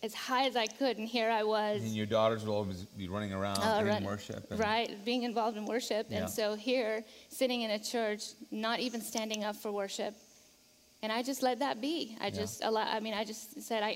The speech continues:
Speaker 1: I can't, and I'm just gonna not,"
Speaker 2: Yeah,
Speaker 1: you
Speaker 2: I,
Speaker 1: know?
Speaker 2: I, I mem-, I remember, you know, a lot of our conversations, and, you know, we were also trying to figure this out. Like,
Speaker 1: Yeah.
Speaker 2: you know, our, our faith got affected by it. I'm like,
Speaker 1: Mm-hmm.
Speaker 2: "So why would you do this to her?"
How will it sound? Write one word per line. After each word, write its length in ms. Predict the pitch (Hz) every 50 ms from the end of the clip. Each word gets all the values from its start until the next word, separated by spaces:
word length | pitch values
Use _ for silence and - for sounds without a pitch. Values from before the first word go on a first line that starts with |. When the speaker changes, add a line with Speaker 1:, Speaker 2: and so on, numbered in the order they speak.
| - 240
Speaker 1:
I 20 |
can't, 460 | 233 - - 247 233 247 233 233 226 214
and 80 | 220
I'm 100 | 202 202
just 180 | 202 202 - -
gonna 320 | - 220 208 196 196 - 214 - -
not," 320 | - 214 214 214 180 190 - - - - -
Speaker 2:
Yeah, 180 | 107 95 92 90 104 131
Speaker 1:
you 60 | 156
Speaker 2:
I, 20 |
Speaker 1:
know? 460 | - - - - 135 123 117 117 123 - -
Speaker 2:
I, 60 | 113
I 40 | 104
mem-, 240 | 104 107 104 101 - - - -
I 40 | 107
remember, 400 | 98 101 107 104 98 101 101 110 -
you 80 | 98 95
know, 100 | 95 95 110 -
a 60 | - 95
lot 180 | 95 98 95
of 60 | 92
our 120 | 90 90 90
conversations, 680 | - 95 90 95 92 - 98 101 - - 98 98 95
and, 140 | 98 95 92 - - - - - - - -
you 60 | 117
know, 80 | 113 110
we 200 | 107 113 131 170
were 160 | 180 208 175
also 220 | 120 - - -
trying 180 | - 110 104 98
to 60 | 95
figure 200 | - 104 92 95
this 180 | 87 92 - 104
out. 220 | 87 64 - - - - - - - - -
Like, 120 | 104 101 104
Speaker 1:
Yeah. 100 | 95 - - - 110
Speaker 2:
you 100 | 104 101
know, 220 | 101 101 104 101 -
our, 220 | - 104 107 110 107 - - - - -
our 160 | 117 131 151
faith 320 | 127 - - 95 95 -
got 160 | - 104 95
affected 380 | 101 - 104 98 - - 98 87
by 100 | 85 - -
it. 120 | - - -
I'm 140 | 107 104
like, 160 | 101 95 214 214
Speaker 1:
Mm-hmm. 120 | 202 - - - - - - - - - - - - - - - - -
Speaker 2:
"So 80 | - 104
why 220 | 90 101 117 160
would 240 | 147 117 151 175 135
you 120 | 135 135 92
do 140 | 92 131
this 260 | 226 - 185 101 - -
to 100 | - 92
her?" 140 | 87 90